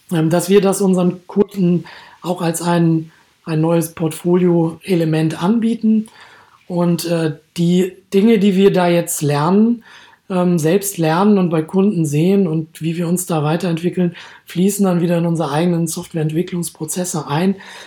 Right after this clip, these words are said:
Deswegen, äh, ist das so ein sich selbst befruchtendes System, ähm, was einen ganz wesentlichen Aspekt, ich habe es jetzt schon mehrfach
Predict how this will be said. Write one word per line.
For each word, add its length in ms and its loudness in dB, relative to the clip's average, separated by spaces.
Deswegen, 440 0
äh, 260 0
ist 160 -6
das 160 -4
so 160 -2
ein 140 0
sich 180 -4
selbst 640 -4
befruchtendes 840 -4
System, 680 -2
ähm, 360 -2
was 200 -2
einen 200 2
ganz 200 0
wesentlichen 560 2
Aspekt, 420 -4
ich 100 -4
habe 100 -2
es 60 -10
jetzt 160 -6
schon 160 -2
mehrfach 440 -4